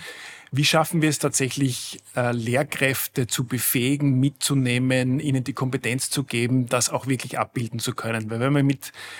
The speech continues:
Lehrern und Lehrern spricht, wir haben auch bei uns im Podcast schon einige gehabt, hört man immer wieder, sie f-, sie spüren den Erwartungsdruck,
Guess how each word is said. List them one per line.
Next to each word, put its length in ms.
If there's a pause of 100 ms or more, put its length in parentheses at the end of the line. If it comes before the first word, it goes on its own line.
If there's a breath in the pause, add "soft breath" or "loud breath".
(160 loud breath)
Lehrern 300
und 140
Lehrern 260
spricht, 360
wir 40
haben 80
auch 140
bei 80
uns 140
im 100
Podcast 420
schon 120
einige 280
gehabt, 380
hört 140
man 100
immer 180
wieder, 260 (580 loud breath)
sie 240
f-, 480 (100)
sie 240
spüren 440
den 120
Erwartungsdruck, 1000